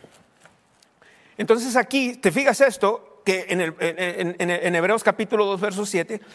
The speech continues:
"Le hiciste un poco menor", debe decir ahí que Elohim, ¿sí? Un poco menor que Elohim, no que los ángeles, porque está hablando aquí de autoridad. ¿Cómo lo sé? Aquí viene, mira. "Le hiciste un poco menor", otra, vamos a leerlo otra vez,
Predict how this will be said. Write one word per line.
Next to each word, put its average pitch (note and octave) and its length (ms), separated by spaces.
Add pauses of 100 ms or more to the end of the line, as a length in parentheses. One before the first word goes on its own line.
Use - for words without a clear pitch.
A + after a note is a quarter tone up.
"Le F#3+ 120
hiciste A#3+ 300
un A#3 100
poco B3 300
menor", A3 760 (880)
debe G3 240
decir G3+ 280
ahí G3+ 180
que F3+ 320
Elohim, F#3 840 (920)
¿sí? D#3+ 420 (100)
Un D#3+ 80
poco F#3+ 220
menor F3+ 280
que F#3+ 80
Elohim, F3 300
no D#3 160
que A3+ 80
los A3+ 220
ángeles, G#3+ 460 (300)
porque F3 180
está G3 160
hablando G3+ 260
aquí G3+ 240
de F#3 100
autoridad. F3 680
¿Cómo G#3 200
lo G#3 120
sé? E3 320
Aquí - 200
viene, C#3+ 180
mira. A#2+ 180 (380)
"Le E3 100
hiciste A#3 280
un A#3 80
poco B3 220
menor", G3+ 420 (460)
otra, D3+ 180
vamos F#3+ 260
a G#3 80
leerlo F#3+ 240
otra F#3 160
vez, D#3 240